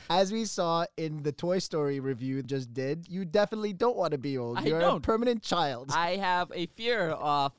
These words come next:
Speaker 2: uh, wrinkly faces.
Speaker 1: <laughs>
Speaker 2: Okay?
Speaker 1: You
Speaker 2: And
Speaker 1: sc-,
Speaker 2: I
Speaker 1: run
Speaker 2: don't,
Speaker 1: screaming whenever
Speaker 2: I
Speaker 1: you
Speaker 2: don't
Speaker 1: see an
Speaker 2: want,
Speaker 1: older person.
Speaker 2: I don't, I don't want wrinkly people writing my
Speaker 1: <laughs>
Speaker 2: movies.
Speaker 1: What happened to you that you're afraid of wrinkly people?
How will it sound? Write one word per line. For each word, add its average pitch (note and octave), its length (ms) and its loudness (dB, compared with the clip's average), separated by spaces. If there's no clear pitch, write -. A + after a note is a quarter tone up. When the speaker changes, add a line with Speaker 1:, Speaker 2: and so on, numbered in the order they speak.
Speaker 2:
uh, D3 100 -4
wrinkly F#3 640 -8
faces. D3+ 400 -6
Speaker 1:
<laughs> - 440 -8
Speaker 2:
Okay? E3 520 -2
Speaker 1:
You C#3+ 60 -4
Speaker 2:
And C#3+ 180 0
Speaker 1:
sc-, C#3+ 80 -4
Speaker 2:
I F3+ 80 2
Speaker 1:
run A#3+ 140 8
Speaker 2:
don't, D4 80 4
Speaker 1:
screaming G#3+ 440 -2
whenever F3 220 4
Speaker 2:
I - 40 2
Speaker 1:
you B3 120 0
Speaker 2:
don't - 20 -2
Speaker 1:
see A3+ 140 -2
an F#3+ 260 0
Speaker 2:
want, F#3+ 60 -4
Speaker 1:
older F#3+ 440 0
person. D3 420 -2
Speaker 2:
I B2+ 60 -6
don't, E3+ 200 -8
I C#3+ 100 0
don't F3+ 100 2
want G#3 220 -2
wrinkly G#3+ 340 -8
people F#3+ 360 -4
writing E3 340 -2
my D#3+ 180 0
Speaker 1:
<laughs> C#3 100 -4
Speaker 2:
movies. A2+ 280 -6
Speaker 1:
What C#4 160 0
happened D#4+ 380 -4
to D#3+ 80 -4
you C#3+ 80 0
that B2+ 160 -2
you're C#3 140 0
afraid C#3 260 -4
of B2 80 -10
wrinkly D3+ 260 -6
people? A#2 380 -12